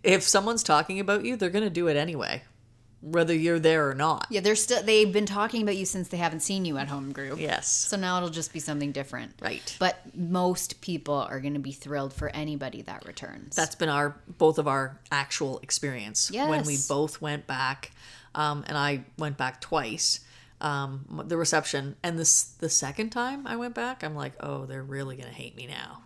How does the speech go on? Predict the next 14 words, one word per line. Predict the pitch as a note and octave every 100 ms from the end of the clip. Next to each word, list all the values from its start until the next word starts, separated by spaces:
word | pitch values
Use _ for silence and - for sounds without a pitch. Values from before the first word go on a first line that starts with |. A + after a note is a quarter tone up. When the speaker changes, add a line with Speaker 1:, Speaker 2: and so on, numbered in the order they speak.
| -
Speaker 1:
'cause | - D3
I | D#3
already | D3+ C3 A#2+
did | A#2+ B2+ C3+
this. | - - - - - - -
Speaker 2:
Hmm. | G3+ F#3+ E3+ D3
Speaker 1:
I | D3
fucked | - C3 -
up | - -
before. | - - A2+ - - - - -
I | D3
already | B2+ A2+ -
did | D3 B2
this." | A2+ - - -